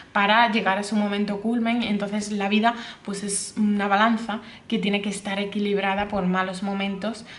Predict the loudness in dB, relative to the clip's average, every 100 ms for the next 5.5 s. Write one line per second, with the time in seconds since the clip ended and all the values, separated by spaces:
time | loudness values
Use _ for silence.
0 | -2 0 0 0 0 0 -2 0 -2 -4
1 | -12 -14 -4 -4 -2 -2 0 0 0 -2
2 | -4 2 4 4 4 0 0 -6 -6 -8
3 | -8 -6 -4 -4 -2 0 2 0 -4 -8
4 | -4 2 2 2 0 -2 -4 -4 -2 -2
5 | -2 -4 -4 -4 -6